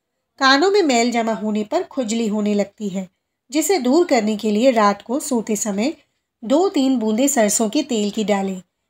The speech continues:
ऐसा करने से सुबह तक कान में जमा हुआ मैल बाहर आ जाएगा।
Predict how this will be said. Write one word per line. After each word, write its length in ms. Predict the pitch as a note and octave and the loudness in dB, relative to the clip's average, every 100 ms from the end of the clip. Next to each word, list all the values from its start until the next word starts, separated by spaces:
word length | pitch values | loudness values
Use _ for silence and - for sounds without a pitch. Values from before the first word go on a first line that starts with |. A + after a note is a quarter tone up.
| - | -4
ऐसा 300 | C4+ C4+ G4+ | 0 2 2
करने 340 | G4 A#3 A3 | 4 2 2
से 140 | A3 D4 | 0 0
सुबह 300 | - G#3+ G#3 | 0 0 0
तक 220 | A#3+ C4+ | 0 -2
कान 260 | B3 A3 A#3+ | -2 -2 0
में 160 | D#4 | -2
जमा 240 | C#4+ G#3+ G#3 | -2 0 0
हुआ 220 | G3 A#3 | 0 0
मैल 320 | A#3+ G3+ A3+ B3+ | 0 0 0 2
बाहर 320 | A3 G#3 G#3 | 2 4 4
आ 100 | G#3 | 2
जाएगा। 500 | G3+ G3+ G3 G3 F#3+ | 2 2 2 -2 -4